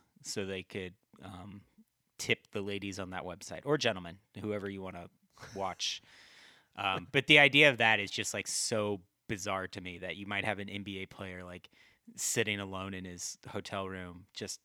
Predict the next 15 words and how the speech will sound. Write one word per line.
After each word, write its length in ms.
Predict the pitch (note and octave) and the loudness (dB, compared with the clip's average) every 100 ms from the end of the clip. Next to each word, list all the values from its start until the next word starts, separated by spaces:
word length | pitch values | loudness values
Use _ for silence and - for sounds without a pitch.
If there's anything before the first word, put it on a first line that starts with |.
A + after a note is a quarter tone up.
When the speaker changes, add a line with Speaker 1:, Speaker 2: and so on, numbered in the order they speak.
| _ - | _ -14
Speaker 1:
watching 440 | G2+ G2 - G2+ | -4 -2 -2 -4
people 460 | F2+ G2 G2 F2+ E2+ | -6 -10 -8 -10 -10
creepily. 580 | - F#2+ F2 F#2 E2 D#2+ _ | -10 -10 -10 -10 -12 -14 _
Like, 140 | F2+ E2+ | -12 -6
that's 360 | F#2+ F2+ - - - - - - - | -6 -6 -10 -16 -20 -20 -20 -20 -10
Speaker 2:
<laughs> 0 | |
Wh-, 420 | E3 - D#3+ D#3+ - | -8 -4 2 2 2
which 320 | D3 D3+ - F#3+ | 0 2 2 4
one 140 | F3+ | 4
is 160 | D#3+ C#3 | 4 2
gonna 180 | C#3+ | 0
make 300 | A#2+ B2 C#3 | 0 0 0
their 220 | C3+ C3 - | 0 -2 0
own 440 | C#3+ C#3+ E3+ D3+ B2+ _ _ | 4 6 6 4 -2 _ _
cam, 500 | - C3 B2 A#2 A#2 | -6 -4 -4 -8 -14